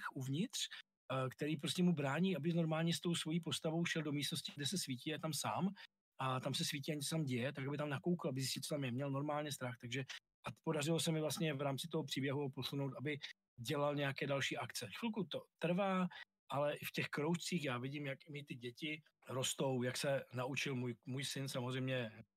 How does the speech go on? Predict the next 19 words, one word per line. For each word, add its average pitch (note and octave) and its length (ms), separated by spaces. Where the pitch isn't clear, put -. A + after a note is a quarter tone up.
dělá A#2+ 200
se B2 140
mnou B2+ 140
dlouho, A#2+ 360
takže B2 220
jak B2+ 200
umí C3+ 240
vlastně C3 460
mluvit F3 340
za C3 100
postavu, A#2 380
jak A#2+ 100
umí C#3 180
využívat F#3 440
informací E3+ 600
a B2+ 220
jak C#3 200
umí F3 300
hrát, B2 400